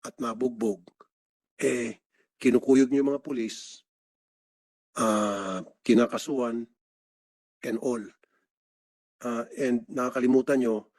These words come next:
paano naman yung biktima nung suspect na yun na, na binugbog ng pulis? Kung meron man dapat,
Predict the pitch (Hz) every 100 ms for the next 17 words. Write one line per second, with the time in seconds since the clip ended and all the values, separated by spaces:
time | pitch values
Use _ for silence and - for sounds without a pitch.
0 | _ _ - 131 127 120 120 113 110 -
1 | 117 117 107 _ _ _ - 120 113 -
2 | 117 - - 113 107 113 107 95 90 _
3 | _ _ 131 110 104 92 110 101 110 107
4 | 98 - 110 110 - - _ _ _ _
5 | _ _ _ _ - 117 131 139 139 135
6 | 139 131 107